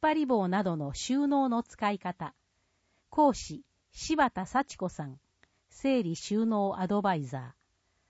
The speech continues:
定員三十人程度。受付順。参加料無料。申し込み、四月二十日火曜日、八時三十分から、電話、ファックスで、生活安全課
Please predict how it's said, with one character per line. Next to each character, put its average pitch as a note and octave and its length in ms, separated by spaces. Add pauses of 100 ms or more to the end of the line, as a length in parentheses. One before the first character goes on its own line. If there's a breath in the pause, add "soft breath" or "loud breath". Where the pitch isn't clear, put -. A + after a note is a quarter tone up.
(260)
定 C4 240
員 A#3 440
三 C#4+ 340
十 D#4 200
人 C#4 260
程 A3+ 280
度。 C#3 200 (440)
受 G#3+ 240
付 - 260
順。 D#3 280 (680)
参 D4 380
加 D#4 180
料 D#3+ 340 (140)
無 F#3 160
料。 F#3+ 380 (680)
申 B3 180
し - 140
込 B3 160
み、 G#3+ 220 (320)
四 - 240
月 D#4 280
二 C#4+ 160
十 - 140
日 C4+ 140
火 A#3+ 160
曜 B3 260
日、 C3 180 (260)
八 C4 340
時 B3 140
三 C4+ 280
十 C#4 140
分 F3 320
か D3+ 140
ら、 C#3 160 (360)
電 B3+ 340
話、 A3+ 220 (120)
フ - 120
ァ D4 40
ッ - 40
ク - 120
ス D#3 160
で、 C#3 160 (460)
生 D4 260
活 C4+ 380
安 B3 240
全 B3 240
課 - 240